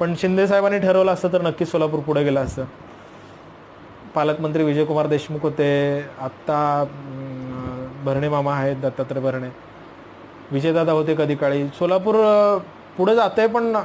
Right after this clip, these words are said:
अपेक्षित असं पुढं जात नाहीये. काय करणार आता? ही मंडळी आपल्याला भेटलेली आहेत आणि आपण त्यांना निवडून देतोय. काय बोलायचं आता या राजकारणावर?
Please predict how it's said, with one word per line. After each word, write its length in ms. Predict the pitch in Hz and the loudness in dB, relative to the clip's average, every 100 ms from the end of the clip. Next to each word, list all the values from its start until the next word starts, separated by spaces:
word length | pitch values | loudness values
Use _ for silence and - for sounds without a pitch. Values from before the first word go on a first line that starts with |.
| - - | -4 -6
अपेक्षित 480 | - 233 226 262 | 0 0 0 2
असं 180 | 233 208 | 2 2
पुढं 200 | 214 220 | 2 4
जात 140 | 220 196 | 4 2
नाहीये. 260 | 214 196 165 - - - - - - - - - - - - - - | 2 0 0 -6 -18 -20 -20 -20 -20 -20 -20 -20 -20 -20 -20 -14 -2
काय 160 | 190 | 0
करणार 300 | 202 175 160 | 2 0 0
आता? 120 | 147 147 | 0 0
ही 380 | 131 170 190 | 0 0 2
मंडळी 320 | 190 170 175 185 | 2 2 2 2
आपल्याला 320 | 170 170 170 | 2 2 2
भेटलेली 360 | 156 175 165 | 2 2 0
आहेत 100 | 147 - - - 147 | 0 -4 -18 -18 -8
आणि 120 | 143 | -2
आपण 280 | 151 147 156 | -2 0 -2
त्यांना 200 | 151 156 | 0 0
निवडून 320 | 151 147 156 | 0 0 0
देतोय. 260 | 151 139 135 120 - - - - - - - - - - - - - - - - | 0 0 -2 -4 -14 -20 -20 -20 -20 -20 -20 -20 -20 -20 -20 -20 -20 -20 -20 -12
काय 260 | 143 143 151 | -4 0 0
बोलायचं 420 | 143 139 143 139 | 0 0 0 -2
आता 180 | 120 120 | -4 -4
या 180 | 120 120 | -4 -4
राजकारणावर? 600 | 123 - 127 123 123 | -4 -6 -6 -4 -6